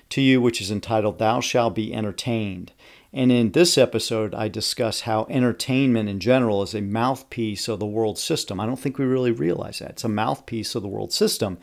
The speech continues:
and it seeks to teach us its ways, the ways of the world system. It makes us believe the wrong things, especially when, when put up against the truth of God and His Word, and it targets our vulnerabilities, which can lead to us sinning. It can lead to sin.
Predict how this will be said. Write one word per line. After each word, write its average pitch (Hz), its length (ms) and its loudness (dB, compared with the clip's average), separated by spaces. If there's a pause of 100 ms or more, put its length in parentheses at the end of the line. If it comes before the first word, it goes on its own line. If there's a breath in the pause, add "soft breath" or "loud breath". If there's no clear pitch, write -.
(360 loud breath)
and 131 100 2
it 127 120 0
seeks - 340 -2
to 127 120 0
teach - 400 -4
us 107 300 2
its 113 240 -4
ways, 117 560 -2
the 107 100 -6
ways 113 380 2
of 117 100 0
the 101 80 0
world 101 280 -2
system. 90 500 -4 (380 loud breath)
It 143 120 2
makes 147 280 4
us 143 100 0
believe 127 460 2
the 123 80 4
wrong 123 260 4
things, 110 540 -2 (720 soft breath)
especially 143 480 6
when, 117 320 4
when 117 400 -2 (320)
put 143 160 6
up 123 120 4
against 120 320 0
the - 80 -10
truth - 360 -2
of 92 100 -14
God 110 220 0
and 101 100 -4
His 95 120 -8
Word, 120 340 4 (400 loud breath)
and 135 160 2
it 131 100 0
targets 151 420 4
our 123 120 6
vulnerabilities, 120 800 4
which 113 200 -4
can 107 240 -6
lead 127 240 -2
to 107 160 -6
us 95 120 -8
sinning. 95 380 -6
It 92 120 -18
can 98 180 -10
lead 104 320 -10
to - 140 -10
sin. - 560 -8